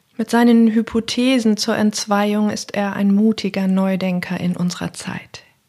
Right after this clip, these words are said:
Wir haben miteinander über unser gemeinsames Lieblingsthema gesprochen, wie es eigentlich zu dem tiefen Misstrauen zwischen Männern und Frauen gekommen ist,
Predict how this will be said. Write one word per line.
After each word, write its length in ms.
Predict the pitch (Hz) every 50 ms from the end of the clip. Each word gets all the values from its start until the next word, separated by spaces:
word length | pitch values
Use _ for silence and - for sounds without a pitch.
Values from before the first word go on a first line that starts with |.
| _ _ _ _ _ _ _ _ _ _ _ _ - - - - - - - - - - - - _ -
Wir 380 | 180 208 233 294 359 381 320
haben 240 | 233 214 208 196 190
miteinander 720 | 190 185 - 190 190 180 180 185 190 220 233 233 226 214
über 220 | 202 196 180 190 190
unser 200 | 202 196 196 196
gemeinsames 680 | 190 202 196 185 180 185 208 208 202 202 190 185 -
Lieblingsthema 840 | - 185 202 226 - 190 180 180 - - - - 180 180 180 180 180 185
gesprochen, 680 | 185 185 - - - - 180 180 175 - 180 180 175 - - - -
wie 200 | - 196 208 214
es 200 | 208 202 - -
eigentlich 880 | - 180 185 190 190 196 196 - - - 190 190 - - - - - - -
zu 140 | - -
dem 240 | 185 185 180 175 175
tiefen 560 | - - 233 226 220 220 - 202 190 185 185
Misstrauen 720 | 190 214 - - - - - - 190 185 185 180 185 185 190
zwischen 380 | 190 - - 185 185 - 190 185
Männern 320 | 190 196 196 196 190 180
und 160 | 175 180 175
Frauen 360 | - - - 190 196 202 208 214
gekommen 520 | 202 202 196 - - 202 190 196 196 185
ist, 320 | - 202 - - - -